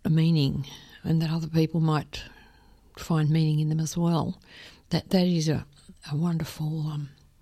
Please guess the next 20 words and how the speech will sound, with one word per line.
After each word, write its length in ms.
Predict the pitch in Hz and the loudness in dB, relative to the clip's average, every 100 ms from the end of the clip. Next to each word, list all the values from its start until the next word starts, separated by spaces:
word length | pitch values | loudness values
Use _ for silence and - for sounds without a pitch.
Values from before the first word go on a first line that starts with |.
| - _ _ - - - - - _ | -20 _ _ -20 -20 -20 -20 -20 _
um, 360 | - 160 147 156 - | -8 -6 -6 -10 -8
well, 100 | 185 | -4
I 20 | |
was 100 | 160 | -2
going 140 | - 214 | 0 2
to 60 | |
say 180 | 208 160 | 2 2
gift. 460 | 135 - 165 - - | 2 4 4 4 2
I 80 | 156 | 4
don't 180 | 165 | 4
mean 220 | 160 156 139 | 4 2 2
gift 340 | 170 151 - | 2 0 0
in 80 | 156 | -2
the 100 | 143 | 0
sense 360 | - 147 139 | 0 0 0
of 120 | 143 139 | -4 2
being 300 | 151 143 135 | 2 4 2
gifted, 540 | 165 170 - 139 160 | 2 0 -2 -4 0
but, 320 | 139 - - | -2 -2 -2
uh, 140 | 139 | -2